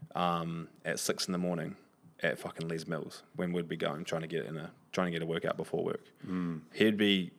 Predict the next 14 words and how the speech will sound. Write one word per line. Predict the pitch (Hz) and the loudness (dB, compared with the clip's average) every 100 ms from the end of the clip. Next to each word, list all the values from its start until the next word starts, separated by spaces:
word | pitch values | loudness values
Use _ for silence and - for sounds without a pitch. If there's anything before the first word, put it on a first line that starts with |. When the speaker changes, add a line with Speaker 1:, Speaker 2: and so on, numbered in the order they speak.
| - | -6
Speaker 1:
the | 98 | 0
one | 95 104 104 92 | 4 4 4 4
training | - 101 92 87 85 | 4 6 4 2 -2
before | - 87 87 | -2 0 2
everybody | 92 87 87 85 | 0 0 0 2
else, | 82 - | 0 -4
before | - - 90 85 | -8 -2 0 2
his | - 87 85 | 0 -4 -4
training | - - 90 87 82 87 - | -6 -2 0 0 -4 -8 -8
for | - 82 82 - _ _ | -2 -2 -2 -6 _ _
the | 85 | -4
Highlanders | 85 82 80 | -2 -2 -2
actually | 80 - - | -4 -6 -6
started. | - 82 - - | -2 -2 -2 -10